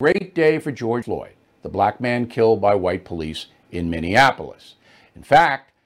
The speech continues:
the president was referring to growing calls for equal justice under the law," unquote. Okay. Now, Washington Post doesn't make mistakes like that. The reporter involved is Jeff Stein,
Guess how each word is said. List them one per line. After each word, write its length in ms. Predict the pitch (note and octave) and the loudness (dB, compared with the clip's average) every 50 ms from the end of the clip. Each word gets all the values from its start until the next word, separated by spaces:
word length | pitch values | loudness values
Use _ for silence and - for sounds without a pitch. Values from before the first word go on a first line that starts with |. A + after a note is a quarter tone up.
| _ _ _ | _ _ _
the 80 | _ _ | _ _
president 440 | _ - G2 G2+ F2 A#2+ A#2 C3 C3+ | _ -14 -12 -12 -10 -10 -10 -10 -10
was 140 | C3 A#2+ B2 | -10 -10 -12
referring 400 | C#3 C3 - A#2+ A2+ A2+ A#2 A2+ | -12 -12 -8 -6 -6 -6 -6 -8
to 80 | G#2+ F#2 | -10 -12
growing 360 | F2 G#2 G2+ G#2 G#2+ A2 A2 | -10 -8 -6 -6 -6 -8 -10
calls 380 | - - F#2+ F#2 G2 G2 F#2 | -10 -8 -6 -6 -6 -6 -8
for 120 | - - G2+ | -10 -14 -14
equal 320 | F#2 F2+ F2 - - F#2 | -14 -14 -16 -14 -14 -14
justice 600 | F2 - D3+ D3+ D3 D3 - C3 B2+ B2+ - - _ _ _ _ - | -8 -4 -2 -2 -2 -4 -8 -12 -12 -12 -14 -18 _ _ _ _ -16
under 400 | - D#2 E2+ D#2 D#2+ E2 E2 D#2+ _ _ _ _ | -14 -12 -12 -12 -12 -14 -14 -16 _ _ _ _
the 100 | C#2 C#2+ | -16 -16
law," 320 | C#2 C2+ B1+ G#1+ - _ _ _ _ _ _ _ _ _ - | -14 -14 -16 -16 -18 _ _ _ _ _ _ _ _ _ -18
unquote. 420 | - D2 - _ - - - _ _ _ _ _ _ _ _ _ _ _ _ _ _ _ _ _ _ - | -18 -18 -18 _ -18 -20 -20 _ _ _ _ _ _ _ _ _ _ _ _ _ _ _ _ _ _ -14
Okay. 380 | F2 G2 - - - - - _ _ _ _ _ _ _ _ _ _ _ _ _ - | -14 -12 -8 -6 -6 -6 -6 _ _ _ _ _ _ _ _ _ _ _ _ _ -2
Now, 160 | A#2+ B2 C#3 | -2 0 0
Washington 480 | C#3 C#3 F#3+ A3 G#3+ - D3+ C3 A2+ | 0 -2 -4 -4 -4 -4 -6 -8 -8
Post 440 | - - C#3 B2+ G#2 F2+ - - _ _ _ _ _ - | -4 -2 -2 0 -2 -2 -6 -14 _ _ _ _ _ 0
doesn't 380 | - C#3 B2+ - B2 G#2+ - | 2 2 2 2 -2 -8 -8
make 220 | D#2+ F2+ F#2 - F2+ | -10 -10 -10 -10 -12
mistakes 520 | E2+ - - - D2+ C2+ C2 - - - | -14 -14 -12 -12 -12 -14 -14 -16 -20 -20
like 220 | - B1+ D#2 - | -18 -18 -14 -8
that. 300 | - D#3 E3+ D#3 - - _ _ _ _ _ _ _ _ _ _ _ _ _ _ _ _ _ - | -4 -2 -2 -2 -4 -8 _ _ _ _ _ _ _ _ _ _ _ _ _ _ _ _ _ -8
The 100 | - G2+ | -6 -4
reporter 500 | F#2 G2+ - - - D#3 F3+ G3 G3+ G#3 | -2 -2 -2 2 4 6 6 6 6 4
involved 680 | A3 F3 D#3 C#3+ C3+ G#2 G#2+ F2+ E2 G2 A2 A2+ A2+ C#3+ | 4 2 0 -2 -2 0 0 0 0 0 0 -2 -2 -6
is 160 | B2 G#2+ F#2 | -10 -10 -12
Jeff 400 | - - B2 G#2+ F#2 G2 - - | -14 -10 -8 -8 -8 -10 -12 -14
Stein, 460 | - - - G3+ G#3+ F3+ A#2 - - | -12 -6 -2 0 0 0 -2 -6 -10